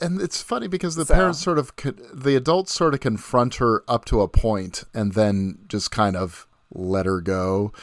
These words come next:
Speaker 1: 'Cause,
Speaker 2: Mm-hmm.
Speaker 1: like, uh, the montage where she's at the school that first day, and then Mister Griffith comes up to her and says, "What are you doing?"
Speaker 2: Uh-huh, yeah.
Speaker 1: And she's just
Speaker 2: Nothing.
Speaker 1: kind of flummoxed.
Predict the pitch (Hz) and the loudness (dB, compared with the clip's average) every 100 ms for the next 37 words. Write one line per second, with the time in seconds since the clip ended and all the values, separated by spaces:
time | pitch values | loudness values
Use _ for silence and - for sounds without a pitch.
0 | - 196 196 131 131 127 113 127 113 104 | -16 -2 2 4 8 8 8 6 6 4
1 | 98 - 117 117 101 113 113 110 104 107 | 2 -6 2 2 2 2 4 4 4 2
2 | 104 110 101 - 104 107 98 - 92 - | 2 0 -2 -2 -2 0 -2 -2 -4 -2
3 | 113 95 92 95 98 92 - 101 92 - | 0 -2 -2 -2 -2 -6 -4 -4 -4 -6
4 | 95 90 90 90 - - - - - 113 | -6 -6 -6 -8 -12 -20 -20 -8 -2 2
5 | 110 101 104 107 98 101 104 - 107 98 | 2 2 0 -2 0 -2 -2 -6 -2 -2
6 | 92 98 - 101 92 101 90 131 143 127 | -2 -4 -4 -4 -4 -4 -2 0 4 4
7 | 107 104 98 110 190 208 185 - 160 - | 2 0 0 -2 -2 -2 -2 -6 -10 -10
8 | _ 123 110 127 113 110 104 - - _ | _ -4 -2 0 -2 -2 -6 -6 -10 _
9 | _ _ - 151 - - 117 98 - 101 | _ _ -14 -12 -10 0 0 0 -2 0
10 | 95 98 98 - - | 0 0 -2 -4 -6